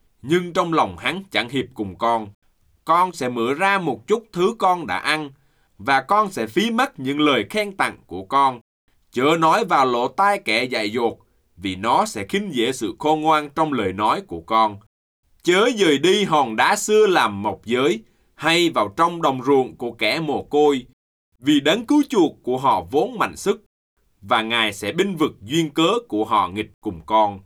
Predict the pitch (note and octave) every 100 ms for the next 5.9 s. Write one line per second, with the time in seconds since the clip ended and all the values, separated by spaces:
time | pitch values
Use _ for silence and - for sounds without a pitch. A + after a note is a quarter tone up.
0 | _ _ _ _ _ - F#2+ - G#3+ E3
1 | D3 A2+ A2 A#2 A#2 A3+ B3 F3 C#3+ A#2+
2 | - B2 A2+ - B3+ A#3 C#3+ - F#3 F#3
3 | F#3 - _ _ _ - C#3+ A#2+ A2 E3
4 | F3+ F#3 F#3 E3+ A2+ F2+ G2 C3+ G3 G3+
5 | G3 E3 B2+ A2 F#2+ G2 B2 B2